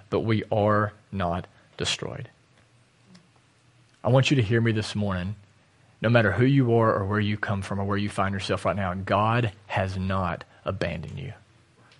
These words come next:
God has not left you. He has not forsaken you. Rather, God is with you right now, whether you realize it or not. You may be quarantined, but you are not alone.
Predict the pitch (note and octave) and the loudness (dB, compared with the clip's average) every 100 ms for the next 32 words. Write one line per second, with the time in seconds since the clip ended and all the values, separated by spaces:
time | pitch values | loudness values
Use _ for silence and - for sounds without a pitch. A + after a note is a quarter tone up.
0 | _ _ _ _ _ _ _ - B2 A#2+ | _ _ _ _ _ _ _ 4 6 6
1 | G#2+ A2+ A2+ - A2 G2+ - G#2 G2 G#2+ | 4 4 4 2 0 -2 -2 -6 -2 -2
2 | G2 A2 A2 - - A2 - G#2 - G2+ | 0 2 4 2 -2 -4 0 0 0 -4
3 | G2 A2 A#2+ G#2+ A2 G#2 B2 - G2+ G2 | 0 2 4 2 4 4 4 0 -4 0
4 | A#2 A2 - F#2+ F2 G2 G#2+ - F#2+ F#2+ | 2 0 -2 -6 0 2 0 -2 -4 -4
5 | E2+ F2 G2 F#2+ F#2 F#2 G#2+ A2 A2 A2+ | -4 -2 -2 -2 -2 0 4 4 4 0
6 | - - - - F#2+ F2+ F2+ F2 - - | -2 -14 -12 -4 -4 -2 -4 -6 -10 -20
7 | _ - - A#2+ C3+ C3 A#2+ C#3+ C3+ C3 | _ -20 0 4 6 6 6 6 6 2
8 | A#2+ - B2+ A2 G#2 G2 G#2 G2 G2 F#2+ | 2 -2 2 2 0 -2 -2 -2 -4 -2
9 | A2+ G2 F2 F2 F2+ G#2+ - - - - | -2 -2 -4 0 2 0 -2 -10 -20 -12
10 | - G2 F#2+ F2 E2+ A2 | -4 -2 -2 -4 -6 -10